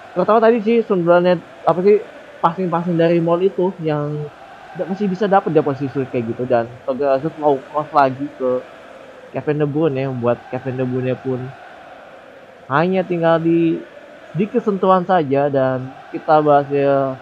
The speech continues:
semakin menjauh oleh Huddersfield Town. Tiga kosong kita unggul sekarang. Beda banget ya dari pas lawan Oxford United sebelumnya. Dan Kevin De Bruyne berarti cetak empat gol di Premier League.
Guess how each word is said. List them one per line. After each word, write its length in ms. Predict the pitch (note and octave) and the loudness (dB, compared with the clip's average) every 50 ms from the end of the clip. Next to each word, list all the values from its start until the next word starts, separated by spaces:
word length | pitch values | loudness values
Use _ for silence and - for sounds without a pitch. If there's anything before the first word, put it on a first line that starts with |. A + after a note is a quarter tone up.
| - E3 | -4 -2
semakin 220 | G3+ G3 G#3 G3+ F#3+ F3 | -2 0 0 0 0 0
menjauh 320 | D#3+ E3 D#3+ D#3+ E3 D#3+ D3+ - - - - - - | 2 4 4 4 4 2 -2 -6 -16 -20 -20 -14 -10
oleh 280 | D3+ D3+ D#3 D3+ D3 D3 | -6 -2 0 2 2 2
Huddersfield 480 | D3+ D3+ D#3+ D#3+ D#3 D3+ - E3 D3+ - | 4 2 2 0 0 -2 -2 -2 -2 0
Town. 320 | - B2+ B2+ C#3 D3 E3 - - | 2 2 2 2 0 -4 -10 -8
Tiga 240 | - E3 D#3+ D#3+ D#3+ | -4 2 4 4 4
kosong 320 | - F3+ E3+ D#3+ E3 D#3 | 4 0 -2 -4 -6 -8
kita 220 | D3+ D3 C#3 C3+ C3 | -6 0 2 2 2
unggul 320 | C3 B2+ A#2 A#2 A#2+ A#2 | 2 0 -4 -4 -6 -6
sekarang. 400 | - A#2+ G#2+ G#2+ G#2+ G#2+ A2+ - _ _ _ _ _ _ _ _ _ _ _ _ _ - - - - _ - - - - - - - - - - - - - _ _ _ _ _ _ _ - | -6 -8 -8 -8 -8 -14 -20 -20 _ _ _ _ _ _ _ _ _ _ _ _ _ -20 -20 -20 -20 _ -20 -20 -20 -20 -20 -20 -20 -20 -20 -20 -20 -20 -20 _ _ _ _ _ _ _ -16
Beda 240 | E2+ E2 E2 D#2+ | -12 -8 -8 -4
banget 200 | E2 A2+ D#3 F#3+ A#3+ | 0 0 0 2 2
ya 160 | D#3 B2+ A2+ | 2 0 0
dari 160 | G2 A2 G#2+ F#2 | 0 -2 -2 -2
pas 160 | - G#2 G2+ | -2 -4 -2
lawan 400 | - G2+ G2+ G2+ G2+ G2+ G2+ - - | 0 0 2 2 0 -2 -4 -6 -10
Oxford 260 | G#2 G2+ G#2 G2+ F#2 | -10 -8 -8 -10 -10
United 160 | G2 G2+ F#2 - - | -10 -10 -12 -12 -14
sebelumnya. 300 | G2+ G2 F#2 F#2 F#2 - - - - | -12 -12 -12 -12 -14 -18 -14 -6 -2
Dan 220 | B2 B2+ B2 B2 B2 B2 B2+ C3 - _ _ _ - | 0 0 0 0 -4 -6 -12 -18 -20 _ _ _ -14
Kevin 180 | A#2 A2+ B2+ B2 | -12 -10 -6 -4
De 80 | B2+ | -4
Bruyne 220 | B2 B2+ C3+ D#3+ E3 | -2 -2 0 0 0
berarti 260 | D3 C#3+ E3 F3 F3 E3+ - - - - - - | 0 0 0 -2 -2 -2 -4 -10 -20 -20 -20 -20
cetak 240 | - - - A#2 - | -14 -8 -8 -8 -4
empat 160 | - C#3 D3 - D#3+ | -2 -2 -2 0 0
gol 80 | D3+ C3 | 0 2
di 80 | A#2+ | 0
Premier 320 | A2 G#2 A2+ G#2+ G#2+ G#2 F#2+ | 0 -4 -6 -10 -10 -10 -12
League. 100 | - | -14